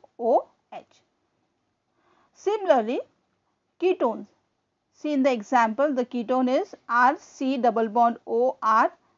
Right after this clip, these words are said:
This is the ketone used over here. This on reaction with H two N I or with palladium, these are used as a catalyst over here.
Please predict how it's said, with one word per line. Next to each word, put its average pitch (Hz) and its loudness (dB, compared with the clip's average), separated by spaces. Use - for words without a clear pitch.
This 226 -10
is 247 -4
the 254 0
ketone 269 0
used 247 0
over 233 0
here. 240 0
This 320 0
on 247 2
reaction 247 0
with 294 0
H - -10
two 294 -6
N 240 0
I 247 2
or 294 6
with 269 2
palladium, 262 4
these 269 -2
are 294 4
used 262 2
as 254 2
a 339 8
catalyst 269 0
over 254 2
here. 262 4